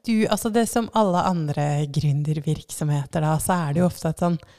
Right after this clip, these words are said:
eh, mange snakker jo om at, eh, integreringen burde være sånn og sånn og sånn. Mens du er jo en av de som virkelig bare har tatt tak i det, og gjort noe med det,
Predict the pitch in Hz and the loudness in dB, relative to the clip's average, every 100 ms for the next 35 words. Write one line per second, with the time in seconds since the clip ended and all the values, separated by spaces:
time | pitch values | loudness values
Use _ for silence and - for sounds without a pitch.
0 | _ _ _ _ - - 208 202 170 175 | _ _ _ _ -16 -2 4 4 2 0
1 | 214 - - 170 156 - 170 185 185 143 | -4 -4 -4 0 0 2 2 2 0 -2
2 | - - 160 - - 165 165 160 - 165 | -8 -10 -8 -6 -4 -2 0 0 0 -2
3 | 160 156 151 156 151 160 147 156 147 147 | 0 0 0 0 2 2 2 -2 -4 -4
4 | 143 - 143 143 143 - 139 139 139 - | -4 -2 0 0 -4 -4 -2 -2 -2 -2
5 | 135 143 - - - _ 277 320 - - | -2 -4 -8 -20 -20 _ 0 0 -4 0
6 | 190 240 359 202 208 - 190 170 185 175 | 4 6 6 4 2 2 2 2 2 0
7 | 160 185 165 - 165 156 151 156 - 160 | 0 2 2 0 -2 -2 -2 -2 -4 -4
8 | - - - - 165 - - 220 339 - | -8 -20 -16 -10 -10 -8 -2 2 2 0
9 | _ _ _ 185 180 170 185 - - 202 | _ _ _ -2 -2 2 0 0 -4 0
10 | 180 156 175 254 | 2 2 2 0